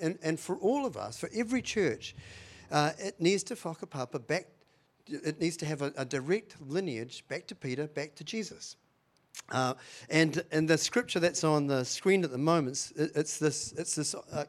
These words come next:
occasion when, uh, Jesus, uh, you know, they, they, they had some high points, they had some tough points in their ministry, in the gospel ministry.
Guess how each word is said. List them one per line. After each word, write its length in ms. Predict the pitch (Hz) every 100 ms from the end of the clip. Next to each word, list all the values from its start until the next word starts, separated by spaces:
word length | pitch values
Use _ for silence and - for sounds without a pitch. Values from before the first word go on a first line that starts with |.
| -
occasion 680 | 143 - 196 214 175 151 131
when, 260 | 139 135 - - - - - -
uh, 400 | 151 147 147 135 123
Jesus, 680 | 139 202 196 185 - - -
uh, 80 | 151
you 100 | 156
know, 120 | 156 156
they, 280 | 151 147
they, 260 | 156 - 143 143 -
they 100 | 143
had 160 | 147
some 140 | - 123
high 260 | 110 190
points, 340 | 208 226 226 233
they 120 | 160
had 180 | 139 151
some 180 | - 151
tough 300 | - 233 -
points 360 | - 113 - -
in 120 | 123
their 100 | 127
ministry, 480 | 127 156 151 - 113
in 80 | 113
the 60 |
gospel 500 | 135 139 - 127 127 -
ministry. 500 | 151 170 156 -